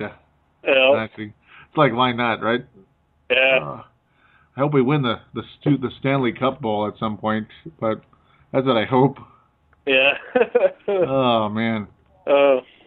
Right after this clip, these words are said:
Speaker 2: Yeah.
Speaker 1: So what do we do? Where do we go now? The Minnesota Wild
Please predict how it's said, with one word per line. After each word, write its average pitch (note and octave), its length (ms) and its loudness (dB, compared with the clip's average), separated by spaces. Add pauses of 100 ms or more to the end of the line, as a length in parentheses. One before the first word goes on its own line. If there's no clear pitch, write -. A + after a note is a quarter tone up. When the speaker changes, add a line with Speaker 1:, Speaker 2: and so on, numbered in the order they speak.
(240)
Speaker 2:
Yeah. - 80 -16 (1800)
Speaker 1:
So C#3 160 -4
what B2 160 0
do B2+ 100 4
we B2+ 100 4
do? A#2 280 2
Where A#2+ 160 2
do B2 80 4
we A#2+ 120 4
go A#2+ 260 0
now? G#2+ 400 0
The G#2 60 -6
Minnesota A#2 440 0
Wild A2 420 0